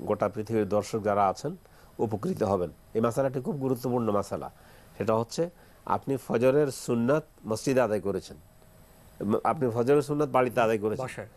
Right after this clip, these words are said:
Speaker 1: বাসায়, বাসায় আদায় করে মসজিদে এসেছেন, এসে না বসে দুই রাকাত তাহিয়াতুল মসজিদ আপনি পড়বেন। রাসূলুল্লাহ সাল্লাল্লাহু আলাইহি ওয়াসাল্লাম তিনি বলেছেন, "ইযা দাখালা আহাদুকুম আল মাসজিদা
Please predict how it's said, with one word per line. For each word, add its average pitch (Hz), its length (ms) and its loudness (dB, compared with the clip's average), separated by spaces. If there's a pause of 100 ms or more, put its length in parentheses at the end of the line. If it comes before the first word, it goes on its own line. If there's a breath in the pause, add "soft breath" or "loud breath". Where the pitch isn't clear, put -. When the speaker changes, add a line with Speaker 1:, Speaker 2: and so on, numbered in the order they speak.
(200 soft breath)
Speaker 1:
বাসায়, 107 320 2 (180)
বাসায় 113 440 0
আদায় 123 240 2
করে 131 160 2
মসজিদে 120 360 0
এসেছেন, - 340 -4 (440 soft breath)
এসে 120 280 2
না 120 220 2
বসে 127 300 0
দুই 131 120 0
রাকাত 110 300 2
তাহিয়াতুল 123 360 0
মসজিদ 117 320 0
আপনি 101 220 -4
পড়বেন। 101 300 2 (600 soft breath)
রাসূলুল্লাহ 120 640 2
সাল্লাল্লাহু 113 680 0
আলাইহি 110 200 0
ওয়াসাল্লাম 104 380 -2
তিনি 107 180 -2
বলেছেন, 110 500 -2 (580 loud breath)
"ইযা 139 420 4
দাখালা 127 480 0
আহাদুকুম 117 580 -2
আল 101 180 0
মাসজিদা 120 680 0